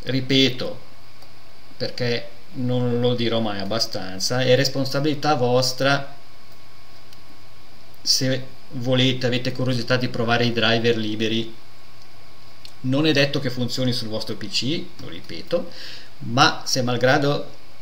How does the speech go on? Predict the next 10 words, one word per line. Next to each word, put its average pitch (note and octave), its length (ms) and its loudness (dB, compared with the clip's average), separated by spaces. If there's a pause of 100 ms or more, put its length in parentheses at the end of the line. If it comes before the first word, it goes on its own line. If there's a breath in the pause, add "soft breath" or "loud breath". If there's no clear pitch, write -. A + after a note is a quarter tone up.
(140)
i C3+ 300 -2
miei C#3 260 4
avvisi A#2 500 2
e F#2+ 40 0
i G#2 60 0
miei A2+ 540 2
vari A2+ 360 4
"attenzione" A#2 920 0
volete A2+ 320 -2
provare, - 720 -2